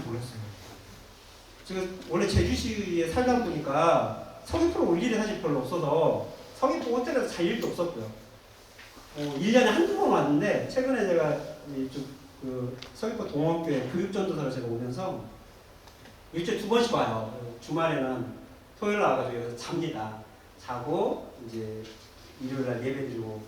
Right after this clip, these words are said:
가는데 잘 때마다 저는 그냥 와서 자지 않고 호텔을 계속 바꿔가면서 자요. 이 호텔의 특징은 뭘까? 이 호텔은 왜 손님이 많을까? 또 교육전도사니까 복음도 어떻게 하면 전할까? 뭐 이런 고민을 하면서 옵니다.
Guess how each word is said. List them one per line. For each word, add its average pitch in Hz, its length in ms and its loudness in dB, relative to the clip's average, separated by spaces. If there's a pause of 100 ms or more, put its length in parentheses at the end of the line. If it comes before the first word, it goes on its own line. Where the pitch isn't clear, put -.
(180)
가는데 117 540 -8 (760)
잘 - 220 2
때마다 277 380 10
저는 226 200 2
그냥 240 200 2
와서 247 160 4
자지 196 240 4
않고 170 560 2
호텔을 302 260 -4
계속 - 320 2
바꿔가면서 254 540 4
자요. - 560 4
이 196 80 -2
호텔의 233 400 4
특징은 233 260 -2
뭘까? - 220 -4
이 156 80 -2
호텔은 226 480 2 (180)
왜 220 220 6
손님이 254 260 4
많을까? - 500 0 (1300)
또 214 500 6
교육전도사니까 208 680 4
복음도 175 300 2
어떻게 - 200 0
하면 143 140 4
전할까? 135 380 0
뭐 - 100 0
이런 285 240 6
고민을 202 240 4
하면서 285 300 6
옵니다. 139 500 0